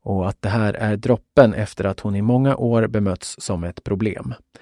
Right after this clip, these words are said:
D O har startat en utredning om fallet. Planerat stopp i färdtjänstens digitala beställning.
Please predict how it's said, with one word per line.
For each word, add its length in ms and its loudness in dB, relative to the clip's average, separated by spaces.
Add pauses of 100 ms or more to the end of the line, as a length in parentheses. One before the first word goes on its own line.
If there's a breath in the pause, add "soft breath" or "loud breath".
(320 loud breath)
D 320 0
O 120 2
har 80 -4
startat 560 -6
en 160 -6
utredning 640 0
om 140 -10
fallet. 640 -8 (1600)
Planerat 680 2
stopp 540 -2
i 180 -2
färdtjänstens 960 2
digitala 640 2
beställning. 800 0